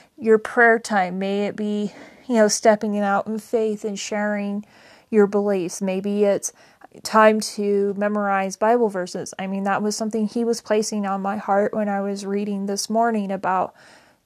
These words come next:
you know, really hitting it hard about memorizing Bible verses,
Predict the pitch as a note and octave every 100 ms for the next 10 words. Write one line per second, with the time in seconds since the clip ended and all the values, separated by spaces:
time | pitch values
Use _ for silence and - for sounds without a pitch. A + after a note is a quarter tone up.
0 | _ - G#3 G3 G3 G#3+ G#3+ G#3 G#3+ -
1 | - _ _ _ - - B3+ B3 A#3 G#3+
2 | F#3+ - B3 A3+ G#3+ G3+ G#3 G3 G#3 G#3+
3 | G#3+ A3 G#3+ G#3 A3 G#3 G3 G#3 G#3+ G#3
4 | F#3+ G3 G#3 G3+ G3